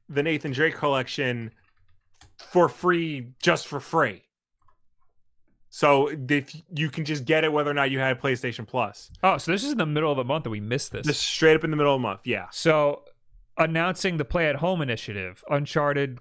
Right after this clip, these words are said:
Speaker 2: Nathan Drake collection, and Journey for free. Stay
Speaker 1: Yeah.
Speaker 2: safe and pick up Uncharted, the Nathan Drake collection, and Journey for free April fifteenth through May fifth. So you still have time. You s-, have
Speaker 1: Yeah.
Speaker 2: until next Tuesday,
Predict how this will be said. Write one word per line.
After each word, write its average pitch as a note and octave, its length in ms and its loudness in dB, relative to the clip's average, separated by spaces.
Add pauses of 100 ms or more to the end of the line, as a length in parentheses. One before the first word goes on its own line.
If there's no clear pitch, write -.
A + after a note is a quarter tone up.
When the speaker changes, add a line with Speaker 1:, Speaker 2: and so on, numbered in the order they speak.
(120)
Speaker 2:
Nathan C#3 300 -2
Drake B2 240 0
collection, A#2+ 400 -4
and G#2+ 120 -8
Journey A2+ 280 -4
for A2+ 140 -14
free. G#2+ 340 -8
Stay - 260 0
Speaker 1:
Yeah. D3 60 4
Speaker 2:
safe C#3+ 380 -2
and A#2+ 120 -6
pick C#3 200 0
up C3+ 140 -2
Uncharted, B2+ 440 -4
the A#2+ 80 -10
Nathan A#2+ 220 -6
Drake A#2+ 240 -8
collection, B2 420 -8
and G#2+ 140 -10
Journey C#3+ 360 -2
for - 140 -8
free G3+ 360 0
April D3+ 240 -4
fifteenth D3 420 -6
through A#3+ 220 -2
May A#3 260 0
fifth. - 360 -2
So - 120 -2
you D#3+ 160 -2
still A3 340 -2
have G#3 220 -2
time. D3 420 -4
You B2 160 -4
s-, - 180 -8 (300)
have D#3+ 200 2
Speaker 1:
Yeah. F#3+ 120 2
Speaker 2:
until D#3 540 -2
next D3+ 580 -6
Tuesday, D3 440 -6